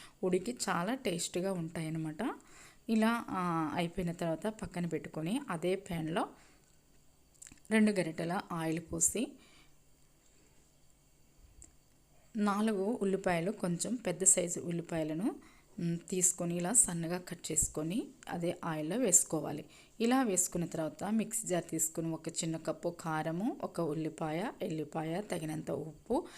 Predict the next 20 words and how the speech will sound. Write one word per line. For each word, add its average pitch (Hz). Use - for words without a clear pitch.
వేసి 180
మిక్సీ 190
పట్టాలండి. 165
దీంట్లో 170
ఫ్రై 180
ఇదే 190
గ్రేవ్, 185
ఇదే 175
టేస్టీ 170
అనమాట, 160
ఇదే 202
స్పెషల్ 170
అనమాట. 156
దీంట్లో 160
చాలా 175
బాగుంటుందండి. 160
ఇలా 185
చేస్తే 190
గ్రేవీ 160
గ్రేవీగా 156